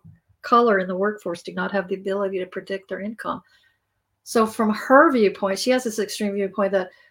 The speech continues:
that the, the failures of Prop twenty-two or whatever, or, or this rideshare model is really because, you know, it's all about white supremacy and, and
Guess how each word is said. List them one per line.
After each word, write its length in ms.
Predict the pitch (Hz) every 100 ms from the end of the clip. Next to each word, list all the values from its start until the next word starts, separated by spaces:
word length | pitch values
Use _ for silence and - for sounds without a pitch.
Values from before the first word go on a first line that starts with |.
| _ _
that 300 | 220 208 - -
the, 240 | 202 196 196 -
the 100 | 202
failures 540 | 196 220 233 214 196
of 100 | 180
Prop 240 | - 202 196
twenty-two 400 | 196 185 180 208
or 160 | 185
whatever, 460 | 175 180 185 196 180
or, 340 | 185 180 175 -
or 180 | 202 196
this 280 | 180 170 190
rideshare 500 | 185 190 185 185 170
model 500 | 175 220 208 185 - _ _ _ _ _
is 240 | 208 208
really 280 | 202 220 233
because, 540 | 220 202 202 185 180 -
you 140 | 208 196
know, 320 | 180 180 180 _ _ _ _ _ _ _ _
it's 220 | - 202 226
all 220 | 214 220
about 240 | 208 196
white 180 | 190 190
supremacy 640 | - - 180 180 - 180
and, 260 | 175 170 180
and 340 | 175 170 170